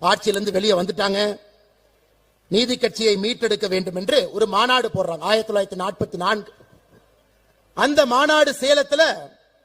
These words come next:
கியா பே விஸ்வநாதன் பிள்ளை ஐயா இருக்கிறாங்க, பெரியார் ஐயா இருக்கிறாங்க, அண்ணாதுரை ஐயா இருக்கிறாங்க, சவுந்தரபாண்டிய நாடார் ஐயா இருக்கிறாங்க, நாவலர் சோமசுந்தர பாரதி ஐயா இருக்கிறாங்க,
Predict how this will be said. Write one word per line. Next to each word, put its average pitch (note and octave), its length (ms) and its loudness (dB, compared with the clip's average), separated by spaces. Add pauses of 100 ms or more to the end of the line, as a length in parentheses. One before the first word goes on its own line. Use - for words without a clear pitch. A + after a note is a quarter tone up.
(640)
கியா C#4 280 2
பே C4+ 160 4
விஸ்வநாதன் C4 500 -2
பிள்ளை A#3+ 220 2
ஐயா A#3 180 2
இருக்கிறாங்க, A3+ 640 0 (1200)
பெரியார் C#4 360 4
ஐயா A#3+ 240 6
இருக்கிறாங்க, A3 400 -2
அண்ணாதுரை B3+ 520 2
ஐயா A3+ 200 2
இருக்கிறாங்க, G#3+ 640 -4 (720)
சவுந்தரபாண்டிய B3 680 2
நாடார் B3 340 2
ஐயா A#3 200 4
இருக்கிறாங்க, G#3+ 520 -2
நாவலர் A#3 420 2
சோமசுந்தர B3 520 2
பாரதி G#3+ 280 -2
ஐயா G#3+ 180 0
இருக்கிறாங்க, G#3 540 -2